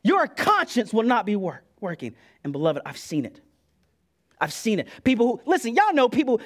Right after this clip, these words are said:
people who've been worshiping with us. What happened?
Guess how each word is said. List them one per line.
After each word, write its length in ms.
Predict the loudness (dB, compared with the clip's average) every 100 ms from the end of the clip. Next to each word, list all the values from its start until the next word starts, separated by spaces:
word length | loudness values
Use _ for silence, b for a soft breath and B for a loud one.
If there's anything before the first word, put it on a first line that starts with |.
| B
people 200 | 2 2
who've 80 | 4
been 200 | 2 4
worshiping 460 | 2 2 0 2 2
with 200 | 2 0
us. 400 | -2 -10 -20 _ _ _ _ _ _ _ _ _
What 180 | 2 2
happened? 560 | 4 0 0 -2 -4